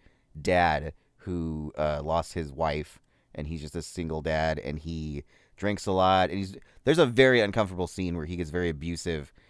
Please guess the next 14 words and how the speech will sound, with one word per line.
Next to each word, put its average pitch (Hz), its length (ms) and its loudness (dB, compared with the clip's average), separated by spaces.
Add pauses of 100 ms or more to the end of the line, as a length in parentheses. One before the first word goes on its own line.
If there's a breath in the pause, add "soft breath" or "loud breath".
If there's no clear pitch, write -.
(200 soft breath)
with 78 220 -4
Madeline, 78 560 -2 (320)
and 85 420 -4
Finney 85 240 -4
wants 78 200 -6
to 78 160 -6
try 78 240 -6
to 76 100 -4
break 80 400 -6
in, 80 140 -2
but 76 120 -8
Finney's 104 300 -4
always 92 240 0
been, 85 320 -2